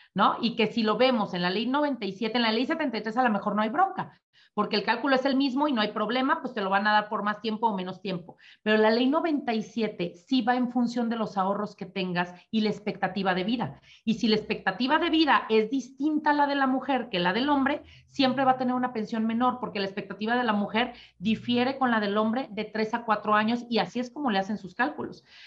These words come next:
Entonces, aunque tengan mismas características, es decir, la, la misma aportación, las mismas, todo lo hubieran hecho igual, por el simple hecho de ser mujer, le dan una mayor expectativa de vida, por lo tanto, menos pensión.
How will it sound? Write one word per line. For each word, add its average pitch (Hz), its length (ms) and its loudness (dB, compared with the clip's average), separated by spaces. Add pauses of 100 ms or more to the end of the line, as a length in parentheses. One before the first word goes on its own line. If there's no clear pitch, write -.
Entonces, 226 480 -2
aunque 226 320 2
tengan 381 420 -2
mismas 381 360 0 (240)
características, 208 1080 0
es 214 100 0
decir, 190 440 -2
la, 196 240 0
la 202 160 2
misma 226 240 0
aportación, 190 580 -4
las 190 140 -2
mismas, 208 540 -6
todo 311 220 2
lo 359 100 4
hubieran 285 260 2
hecho 285 200 -4
igual, 226 380 2
por 220 140 -2
el 220 140 -2
simple 269 380 -2
hecho 269 180 -2
de 254 60 2
ser 247 200 0
mujer, 240 400 0 (280)
le 240 220 4
dan 247 240 4
una 269 160 2
mayor 240 320 0
expectativa 247 580 -2
de 254 100 4
vida, 269 240 2
por 233 120 0
lo 208 100 0
tanto, 214 440 0
menos 214 400 0
pensión. 175 500 -6